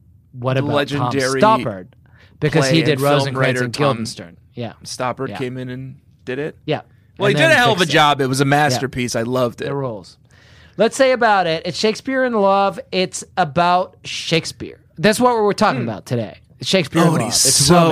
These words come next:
Speaker 1: romance.
Speaker 2: handsome.
Speaker 1: Yeah, it's Ralph Fiennes.
Speaker 2: That's Ralph Fiennes?
Speaker 1: Yeah.
Speaker 2: I
Speaker 1: Or,
Speaker 2: also think
Speaker 1: uh,
Speaker 2: he calls himself Ray Fiennes.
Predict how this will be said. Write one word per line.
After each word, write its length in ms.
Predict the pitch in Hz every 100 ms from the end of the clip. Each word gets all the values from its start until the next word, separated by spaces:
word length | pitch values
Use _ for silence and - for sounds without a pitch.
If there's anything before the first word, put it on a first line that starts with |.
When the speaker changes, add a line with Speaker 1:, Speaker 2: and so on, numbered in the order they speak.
| 147
Speaker 1:
romance. 160 | 135 139
Speaker 2:
handsome. 580 | 143 139 - 107 107 - _ _ _ _
Speaker 1:
Yeah, 160 | 147 139
it's 120 | -
Ralph 400 | 151 156 - 170
Fiennes. 760 | - - 139 120 95 - - - _ _ _ - -
Speaker 2:
That's 260 | 170 247
Ralph 300 | 165 147 208
Fiennes? 720 | - 147 143 247 330 - - - _ _ 131
Speaker 1:
Yeah. 260 | 139 104 - -
Speaker 2:
I 120 | -
Speaker 1:
Or, 80 | 156
Speaker 2:
also 100 | 165
think 100 | 160 165
Speaker 1:
uh, 140 | 156
Speaker 2:
he 100 | 135
calls 240 | 143 131
himself 400 | 123 123 117 101 -
Ray 440 | 101 107 110 101
Fiennes. 840 | - - 71 78 76 - - -